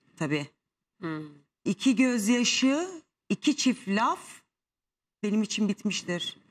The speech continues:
Speaker 1: Ben bu saatten sonra bende geri vites yok. Bitti.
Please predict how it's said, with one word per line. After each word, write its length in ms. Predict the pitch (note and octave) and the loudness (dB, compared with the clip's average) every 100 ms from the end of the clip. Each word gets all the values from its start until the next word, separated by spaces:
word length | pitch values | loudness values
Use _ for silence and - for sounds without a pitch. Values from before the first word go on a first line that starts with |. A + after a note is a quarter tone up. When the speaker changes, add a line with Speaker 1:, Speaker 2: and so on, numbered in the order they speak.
| - - | -12 -4
Speaker 1:
Ben 160 | G3 | -2
bu 60 | G3+ | -2
saatten 540 | A#3+ G#3+ G#3+ A3+ A#3 | -2 -2 -2 -2 -2
sonra 480 | A3+ A#3 A3 A3+ D#4+ - _ | 0 0 2 2 0 -4 _
bende 260 | F#3 F#3 F3+ | -2 0 2
geri 260 | F3+ F3+ F3+ | 2 2 2
vites 400 | - B3+ A3+ - | 0 -2 -2 -2
yok. 320 | D3 - - _ - _ _ _ _ - | -4 -6 -20 _ -20 _ _ _ _ -8
Bitti. 440 | F3 - F#3+ | -8 -6 -6